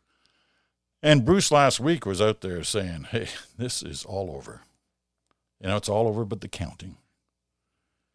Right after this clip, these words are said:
It's done deal. Trump is cooked." You couldn't be any more out on the limb than Bruce was last week. There was no walking back from there. It's kinda like Lindsey Graham.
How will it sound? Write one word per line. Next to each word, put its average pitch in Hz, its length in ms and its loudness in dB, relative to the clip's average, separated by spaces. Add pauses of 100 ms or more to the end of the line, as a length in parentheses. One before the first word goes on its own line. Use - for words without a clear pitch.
(580)
It's - 340 -6
done 107 640 2
deal. 82 480 -4 (320)
Trump 117 360 0
is 113 140 -8
cooked." - 460 -8 (1400)
You 104 100 -8
couldn't 160 380 0
be 135 220 4
any 170 320 4
more 151 540 6
out 151 240 8
on 139 220 6
the 117 80 2
limb 120 480 4
than 98 160 4
Bruce 131 320 4
was 113 240 6
last 123 320 2
week. 135 400 -4 (160)
There 135 100 0
was 120 140 2
no 156 200 6
walking 147 500 6
back 135 320 6
from 104 220 0
there. 78 340 0 (1040)
It's - 100 -20
kinda 151 220 6
like 151 220 8
Lindsey 151 340 4
Graham. 151 580 4